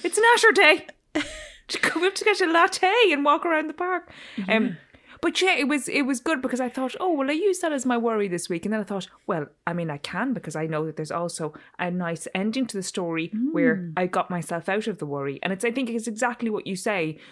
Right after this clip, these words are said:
Speaker 1: when you allow yourself the thing. It's like always what they say about, you always, like, you always make your deepest fear come true in a way. Like, you know what I mean? If you're
Speaker 2: Mm.
Speaker 1: scared of, like,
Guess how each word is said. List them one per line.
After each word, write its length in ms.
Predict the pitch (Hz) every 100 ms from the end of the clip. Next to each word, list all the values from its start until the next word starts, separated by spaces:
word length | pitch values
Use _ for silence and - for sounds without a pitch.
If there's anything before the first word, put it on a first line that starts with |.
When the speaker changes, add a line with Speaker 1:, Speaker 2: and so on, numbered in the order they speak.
| -
Speaker 1:
when 160 | 196 202
you 160 | 208
allow 320 | 208 214 226
yourself 800 | 233 196 185 175 139 143 - - - _ _ _ _ _ _ -
the 140 | 175
thing. 500 | 175 185 139 131 - _ _ - -
It's 120 | 302
like 140 | 339
always 380 | 349 349 349 311
what 100 | 302
they 120 | 254
say 200 | 240 220
about, 280 | 202 180 160 - _ _ _ _ _ _ _ _
you 160 | 214
always, 340 | 247 262 262 226 -
like, 260 | 214 220
you 80 | 240
always 220 | 233 247
make 180 | 240 226
your 80 | 202
deepest 500 | 185 202 190 175 -
fear 300 | - 196 156
come 280 | 143 147 147
true 420 | - 165 139 - - _ _ _ _ 180
in 80 |
a 40 | 170
way. 360 | 160 135 - -
Like, 220 | 175 247
you 40 |
know 80 | 240
what 80 | 247
I 20 |
mean? 160 | 220 156
If 100 | 160
you're 100 | 214
Speaker 2:
Mm. 100 | 185
Speaker 1:
scared 320 | 175 214 196
of, 140 | 185 180
like, 400 | 160 151 -